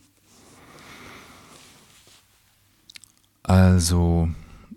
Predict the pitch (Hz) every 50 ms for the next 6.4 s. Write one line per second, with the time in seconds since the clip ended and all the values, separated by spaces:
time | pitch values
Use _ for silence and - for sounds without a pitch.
0 | - - 95 87 82 87 87 87 87 85 85 - - - - - - 85 - -
1 | 85 82 80 78 87 107 127 135 147 147 - 143 135 135 - 127 120 113 - 113
2 | 110 113 - - 117 - _ _ - 92 92 90 95 92 - - - - 95 -
3 | - 95 - - 92 87 87 87 - - - 104 98 98 95 95 95 - 92 87
4 | - - - 110 - - - 90 90 - - 98 92 - 98 101 98 95 92 -
5 | - 107 95 95 92 - - - 95 90 90 90 90 87 - - _ - - 90
6 | 85 87 90 90 87 87 87